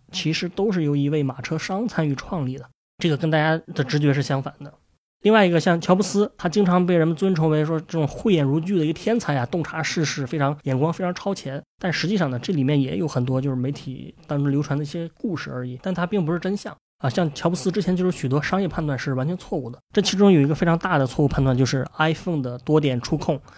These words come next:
我们今天多点触控已经成为智能手机的一个标配了，但是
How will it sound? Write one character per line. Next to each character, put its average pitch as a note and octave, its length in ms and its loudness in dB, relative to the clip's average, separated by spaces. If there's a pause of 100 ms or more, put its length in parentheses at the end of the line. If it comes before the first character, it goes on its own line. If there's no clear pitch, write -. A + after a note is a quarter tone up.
(120)
我 C#3 100 4
们 C#3+ 80 4
今 A3 140 2
天 A#3 300 2
多 - 140 -2
点 D#3+ 140 0
触 D#3+ 140 -4
控 D#3+ 100 -4
已 C#3+ 40 -2
经 C#3+ 60 -2
成 D3+ 140 -4
为 D#3 100 2
智 F3 180 -2
能 D#3+ 120 2
手 C#3+ 160 0
机 C3+ 140 -2
的 D3+ 80 0
一 - 20 0
个 D3 80 -2
标 D3+ 180 -4
配 F3+ 200 -12
了， B2 120 -14
但 E3 140 -6
是 D#3 180 -8